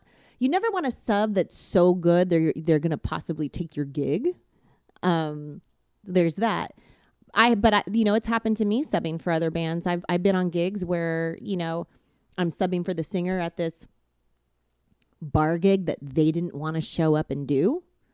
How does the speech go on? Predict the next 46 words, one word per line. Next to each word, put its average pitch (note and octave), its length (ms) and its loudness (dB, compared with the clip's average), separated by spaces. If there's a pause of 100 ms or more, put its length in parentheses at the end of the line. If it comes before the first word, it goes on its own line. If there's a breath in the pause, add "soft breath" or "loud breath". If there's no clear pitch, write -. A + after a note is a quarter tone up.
(300)
I'm D#3+ 60 -6
like, D#3+ 160 -4 (140)
"I C4 80 2
don't D4+ 140 0
wanna, A3+ 260 4
you G3 160 2
know, F#3 60 -4
uh, B3+ 520 -4
I - 20 -2
don't A#3 120 -2
wanna A3 140 -2
make G#3 140 -4
a G#3+ 40 -4
hundred G3 240 -2
bucks - 180 -10
tonight. - 380 -10
So, F3 420 -4
you F3+ 100 -10
know, E3+ 140 -8
Jackie A3 400 -4
will D3+ 140 -6
go C#3+ 180 -10
do - 120 -12
it." - 220 -12 (720 soft breath)
"Sure, F4 460 2
I'll A3 100 4
go G#3 140 2
do F3+ 180 4
it." A3 220 2
I F3+ 100 6
go F3 140 4
do C#4 240 0
it, A#3 240 0
and F3+ 100 -2
what F3+ 120 -4
happens? F3 640 -6 (240)
There's D#3 220 -8
a D#3 80 -6 (720)
bride D#3+ 200 0
and F3+ 100 0
groom F#3+ 340 0
in D#3 120 -6
the, D3 340 -4
in D#3+ 140 -2
the - 100 -6
audience, D3 500 -4